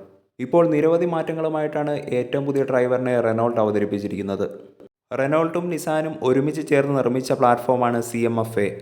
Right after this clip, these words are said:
അവരുടെ വാഹനങ്ങളെല്ലാം തന്നെ വരുന്നത് സി എം എഫ് എ എന്ന പ്ലാറ്റ്ഫോമിലാണ്. ഏറ്റവും പുതിയ Triber-ഉം വന്നിരിക്കുന്നത് ഈ പ്ലാറ്റ്ഫോമിലാണ്. Renault-യുടെ സിഗ്നേച്ചർ ഗ്രില്ല്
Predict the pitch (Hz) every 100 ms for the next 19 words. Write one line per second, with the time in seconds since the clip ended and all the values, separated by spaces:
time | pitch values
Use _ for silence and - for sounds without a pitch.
0 | - - 117 120 123 117 120 127 123 117
1 | 120 123 123 113 107 101 107 104 113 123
2 | 123 120 123 120 127 120 120 117 113 107
3 | - 107 98 92 87 - - _ - 117
4 | 117 127 127 117 120 120 123 127 117 113
5 | 107 110 101 104 110 - 123 120 110 107
6 | 110 98 92 90 - - _ _ - 131
7 | 151 170 170 175 175 127 - 139 143 147
8 | 135 127 123